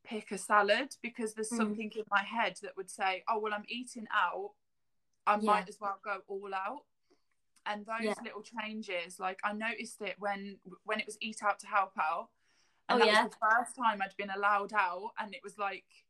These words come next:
Speaker 1: overwhelming 'cause you're like, "Oh my God, we need to go out every single day because it's
Speaker 2: Yeah.
Speaker 1: so cheap."
Speaker 2: Yeah.
Speaker 1: And I found myself like, "Oh, well, today I'll get the, like, the chicken Caesar salad."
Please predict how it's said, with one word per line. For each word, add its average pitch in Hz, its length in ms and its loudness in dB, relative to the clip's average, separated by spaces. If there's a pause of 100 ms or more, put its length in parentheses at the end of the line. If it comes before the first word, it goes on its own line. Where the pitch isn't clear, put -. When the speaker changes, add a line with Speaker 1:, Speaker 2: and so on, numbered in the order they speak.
(180)
Speaker 1:
overwhelming 214 880 -2
'cause 226 180 -12
you're 220 100 -10
like, 208 200 2
"Oh - 80 0
my 240 140 2
God, 226 220 4
we 233 120 -4
need 226 180 -14
to 294 60 -14
go 240 140 -6
out 214 260 2
every 220 320 -6
single 202 340 -16
day 208 480 -2
because 269 320 -2
it's 240 80 2
Speaker 2:
Yeah. 233 260 8
Speaker 1:
so 220 180 -4 (140)
cheap." 214 320 -12 (480)
Speaker 2:
Yeah. 226 380 10
Speaker 1:
And 208 220 -14 (380)
I 226 120 -2
found 269 300 -2
myself 233 480 -6
like, 196 240 -8 (180)
"Oh, 233 300 -2
well, 226 120 -18
today 262 500 -2
I'll 240 320 -4
get - 160 -12 (260)
the, 220 100 -16 (300)
like, 208 160 -2
the 220 60 -14
chicken 247 300 -10
Caesar 208 280 -8
salad." 185 540 2